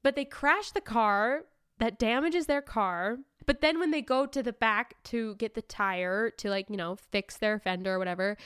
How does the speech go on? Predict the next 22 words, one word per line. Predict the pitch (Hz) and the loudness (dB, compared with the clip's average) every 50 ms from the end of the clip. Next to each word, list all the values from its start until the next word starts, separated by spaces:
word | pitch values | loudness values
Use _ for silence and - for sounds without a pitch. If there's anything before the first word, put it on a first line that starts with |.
| - - | -18 -20
she | - - - 220 196 | -18 -10 -8 -6 -6
discovers | 208 196 - - - 285 339 359 349 311 262 254 262 262 233 | -6 -6 -6 0 2 4 4 4 4 2 2 2 0 0 -2
that | 233 - - | -4 -4 -4
the | - 202 | -4 -6
body | 180 - 196 185 185 190 190 208 214 | -4 -2 0 0 0 0 -2 -4 -6
is | 214 - 220 226 208 196 | -6 -6 -6 -6 -4 -6
not | 190 175 170 175 175 180 185 190 196 202 202 - | -6 -8 -8 -6 -6 -2 -2 0 0 -2 -2 -4
actually | 202 180 180 - - - - 185 175 180 175 175 170 175 - - - | -6 -6 -6 -6 -8 -10 -8 -8 -6 -6 -6 -6 -8 -8 -10 -10 -8
their | 180 175 175 175 | -6 -4 -4 -4
boss. | - - 165 - 156 - - 208 - - - - - - - - | -4 -4 -4 -4 -4 -6 -6 -8 -12 -14 -14 -16 -20 -20 -14 -4
And | - 247 269 269 | -2 -2 -2 -2
so | - - 311 320 339 359 370 381 381 - - - - - | 0 2 4 4 4 4 4 0 -4 -8 -14 -12 -4 -2
they | 233 240 | 0 0
return | 240 233 - - - - 214 214 220 | 0 -2 -2 -6 -6 -4 -4 -2 -4
it | 214 - | -4 -8
to | - 208 | -6 -6
the | 208 196 | -4 -2
hospital, | 202 185 - - - - 202 - - - - - - - - _ | -2 -4 -6 -8 -10 -12 -10 -10 -10 -10 -12 -14 -18 -20 -16 _
which, | - 277 320 - - 233 220 | -2 0 0 0 -2 2 4
by | 285 311 370 381 | 4 4 4 4
the | 381 370 | 2 0
way, | 311 302 302 311 330 339 349 | 0 0 0 0 0 -2 -4